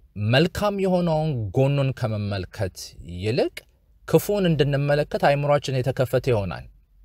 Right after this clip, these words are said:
በዛም ጎን በአማርኛችን እንደሚባለው «ውሻ በቀደደው ጅብ ይገባል» እንደሚባለው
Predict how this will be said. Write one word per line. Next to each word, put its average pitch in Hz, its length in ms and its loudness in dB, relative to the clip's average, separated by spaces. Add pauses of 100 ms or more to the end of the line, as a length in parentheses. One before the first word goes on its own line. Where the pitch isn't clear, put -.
(120)
በዛም 101 640 0 (380)
ጎን 151 260 6 (800)
በአማርኛችን 98 800 -4
እንደሚባለው 92 880 -4 (160)
«ውሻ 98 460 0
በቀደደው 87 800 -4
ጅብ 90 240 -4
ይገባል» 87 440 -2
እንደሚባለው 92 760 0